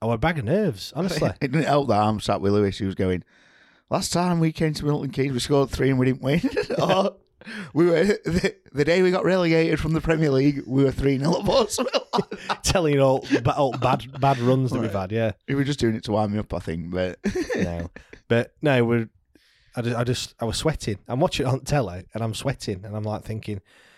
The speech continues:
Speaker 1: "What? This shouldn't be happening. Like, what, what, what am I," <laughs> we're three one up. It weren't like it were one nil. And, you know, Missus said to me, um, she was taking piss, obviously, she,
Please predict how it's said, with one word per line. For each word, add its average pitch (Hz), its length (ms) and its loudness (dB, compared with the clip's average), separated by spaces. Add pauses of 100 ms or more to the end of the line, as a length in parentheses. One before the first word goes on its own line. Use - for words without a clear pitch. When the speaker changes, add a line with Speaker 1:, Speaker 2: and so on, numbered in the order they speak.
(760)
Speaker 1:
"What? 104 220 -10
This 160 100 -2
shouldn't 151 180 -4
be 127 60 -2
happening. 139 300 -6
Like, 123 200 -4
what, 165 200 2
what, 143 320 0
what 131 220 -2
am 156 80 0
I," - 40 -2 (180)
<laughs> - 140 -18
we're 185 100 0
three 247 260 2
one 160 160 0
up. - 260 0 (320)
It 165 80 -2
weren't 214 180 2
like 190 200 -2
it 160 40 -2
were 151 100 2
one 147 280 2
nil. 156 280 0 (580)
And, 131 260 0 (100)
you 143 80 -4
know, 113 80 0
Missus 135 320 -2
said 107 180 -6
to - 100 -12
me, 101 220 -4
um, 101 360 -4 (420)
she 104 100 -8
was 104 80 -6
taking 101 300 -6
piss, 95 280 -8
obviously, 90 360 -12
she, - 140 -10